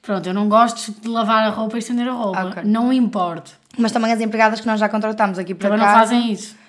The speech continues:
Speaker 2: Também não fazem isso, só fazem mesmo as tarefas que nós menos gostamos mesmo, que são quais?
Speaker 1: Aspirar, limpar o chão, limpar os cabelos, casas de banho.
Speaker 2: Limpar os cabelos, isso é todo um tema, não é?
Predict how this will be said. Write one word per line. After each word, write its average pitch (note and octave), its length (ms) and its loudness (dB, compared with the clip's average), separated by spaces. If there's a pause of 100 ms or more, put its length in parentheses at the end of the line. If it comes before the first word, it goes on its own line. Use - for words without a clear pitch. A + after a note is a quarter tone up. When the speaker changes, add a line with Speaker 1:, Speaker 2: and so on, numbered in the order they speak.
Speaker 2:
Também A3 180 0
não A3+ 80 0
fazem A#3+ 400 2
isso, G#3+ 120 -4
só G3 100 -4
fazem G3+ 380 0
mesmo G#3 260 -2
as G#3+ 80 -6
tarefas G#3+ 440 -2
que - 160 -6
nós G#3 380 -2 (340)
menos A3 320 0
gostamos A3 360 -4
mesmo, F#3 340 0
que - 60 -18
são F#3+ 180 -8
quais? D#3+ 340 -10 (720)
Speaker 1:
Aspirar, G#3+ 680 -4 (420)
limpar F3 360 -14
o - 20 -20
chão, G3+ 460 -8
limpar F#3 200 -10
os F3 80 -18
cabelos, G3 540 -10
casas F3+ 380 -10
de F3 60 -18
banho. C#4+ 200 2
Speaker 2:
Limpar C#4+ 300 4
os - 160 -4
cabelos, G3 640 2
isso C#4+ 100 -6
é C#4+ 40 -6
todo G#3+ 220 -8
um F#3+ 60 -6
tema, F3 320 -4
não E3 100 -10
é? E3+ 100 -14